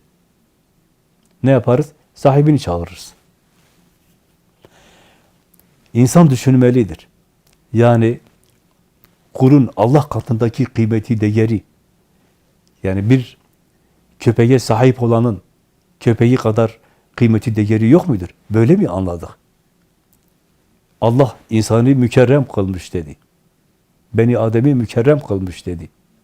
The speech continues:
Allah ona ruhundan nefetmiş dedi. Yeryüzüne halife kılmış dedi. Benim kulum dedi. Benim abdim dedi. Benim velim dedi.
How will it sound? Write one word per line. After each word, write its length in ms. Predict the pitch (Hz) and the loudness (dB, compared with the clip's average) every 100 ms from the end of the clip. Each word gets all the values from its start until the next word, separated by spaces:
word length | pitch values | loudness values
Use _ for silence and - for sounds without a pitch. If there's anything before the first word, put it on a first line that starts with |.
| _ _ _ _ _ - | _ _ _ _ _ -2
Allah 260 | 120 127 131 | 0 2 2
ona 300 | 123 135 120 | 2 2 2
ruhundan 500 | 117 123 120 139 120 | 2 2 2 2 2
nefetmiş 580 | 147 120 - 95 - 95 | 0 -2 -6 -12 -10 -10
dedi. 240 | 80 78 _ _ _ _ _ _ _ - | -10 -14 _ _ _ _ _ _ _ 2
Yeryüzüne 520 | 123 147 123 117 135 | 4 4 2 2 0
halife 420 | 135 113 117 123 | 0 0 2 2
kılmış 500 | 165 123 95 90 - | 2 0 -4 -6 -10
dedi. 240 | 85 78 - _ _ _ _ _ _ _ _ _ _ _ _ _ _ - 110 | -12 -12 -20 _ _ _ _ _ _ _ _ _ _ _ _ _ _ -6 2
Benim 200 | 135 165 | 4 2
kulum 420 | - 139 175 120 | 2 4 4 2
dedi. 300 | 90 - - _ _ 107 | -4 -8 -20 _ _ -2
Benim 180 | 156 175 | 0 2
abdim 440 | 120 127 160 151 | 0 4 2 2
dedi. 300 | 98 85 82 _ _ _ _ _ _ _ _ _ _ - | -2 -4 -12 _ _ _ _ _ _ _ _ _ _ 0
Benim 360 | 120 185 165 123 | 4 6 6 4
velim 320 | 139 190 110 | 6 4 2
dedi. 280 | 92 78 | -4 -6